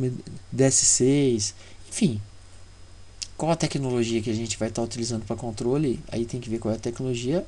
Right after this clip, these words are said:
mas de qualquer forma, isso é um custo de equipamento. Instrumentação.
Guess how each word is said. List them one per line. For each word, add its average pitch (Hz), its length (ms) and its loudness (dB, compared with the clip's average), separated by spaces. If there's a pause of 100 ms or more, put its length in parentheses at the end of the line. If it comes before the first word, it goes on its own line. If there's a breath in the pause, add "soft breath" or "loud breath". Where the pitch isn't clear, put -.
mas 180 140 4
de 175 60 2
qualquer 160 240 -2
forma, 170 300 0 (340 loud breath)
isso - 140 -14
é 220 40 -4
um 214 60 2
custo - 340 0
de 139 140 0
equipamento. - 680 -4 (840 loud breath)
Instrumentação. 190 880 4